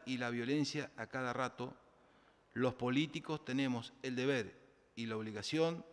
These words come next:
de administrar como nunca el uso de la palabra para que la palabra y el lenguaje no se conviertan en la causa de violencias mayores.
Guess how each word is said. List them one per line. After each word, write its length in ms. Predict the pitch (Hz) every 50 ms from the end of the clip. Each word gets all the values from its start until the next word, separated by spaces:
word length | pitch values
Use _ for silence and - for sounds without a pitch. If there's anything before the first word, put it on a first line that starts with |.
| - - - - - - -
de 160 | - 110 123
administrar 680 | 120 110 117 120 120 120 117 107 - 156 160 165 156 -
como 260 | 143 131 127 127 127
nunca 460 | 143 180 190 165 131 - - 104 - - - -
el 180 | - 110 110 117
uso 240 | 147 156 147 - 156
de 80 | 135
la 140 | 123 123 117
palabra 480 | - 110 123 143 160 170 170 175 175 - - - - - - - - - _ _ _
para 220 | - 123 113 113 -
que 80 | 117
la 120 | 113 117 113
palabra 580 | - 127 139 156 147 135 123 110 107 101 - - - - -
y 100 | - 117
el 120 | 117 113 110
lenguaje 580 | 110 113 117 117 131 156 - - - 180 - - - - - - - -
no 240 | - 107 120 147 156
se 140 | - - 170
conviertan 760 | - 135 123 117 113 131 143 143 135 143 143 143 143 139 - - -
en 160 | 117 117 117
la 100 | 117 113
causa 500 | - 135 139 147 147 131 - 151 - - -
de 140 | - 101 110
violencias 440 | 107 107 107 113 - 113 - 123 107
mayores. 520 | 104 104 95 110 101 87 - - - -